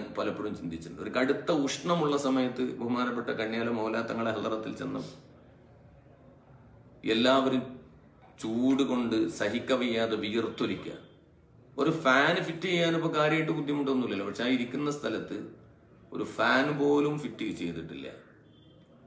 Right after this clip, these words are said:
വല്ലാതെ ചൂട് അധികമാകുന്ന സമയത്ത് ഒരു പഴയ കാലത്തെ ആ ഓർമ്മ നമ്മുടെ മനസ്സിലേക്ക് വരുന്ന തരത്തിലുള്ള ആ ഒരു വിശറി എടുത്ത് ഇങ്ങനെ വീശി, അല്പം ഒന്ന്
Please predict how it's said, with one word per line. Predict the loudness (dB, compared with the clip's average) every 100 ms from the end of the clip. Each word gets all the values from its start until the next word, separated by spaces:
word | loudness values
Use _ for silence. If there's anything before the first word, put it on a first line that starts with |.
| -8
വല്ലാതെ | 0 4 4 6 6 4 2
ചൂട് | 0 2 2 -2 -8 -16 -20 -12 -8
അധികമാകുന്ന | -4 2 4 4 4 2 0
സമയത്ത് | -2 -2 -2 -6
ഒരു | -2
പഴയ | 0 2 2 2 2 0
കാലത്തെ | 0 0 -2 -4 -6 -10 -20 -20 -20 -14 0 2
ആ | 2 2 0 2
ഓർമ്മ | 4 4 2 2 0
നമ്മുടെ | -2 0 0
മനസ്സിലേക്ക് | -2 -4 -2 -2 -2
വരുന്ന | -2 -2 -4
തരത്തിലുള്ള | -4 -6 -6 -4 -4
ആ | -2
ഒരു | -4 -2
വിശറി | -2 0 0 0
എടുത്ത് | -2 -4 -8
ഇങ്ങനെ | -8 -6 0
വീശി, | 2 2 0 -2
അല്പം | -4
ഒന്ന് | -4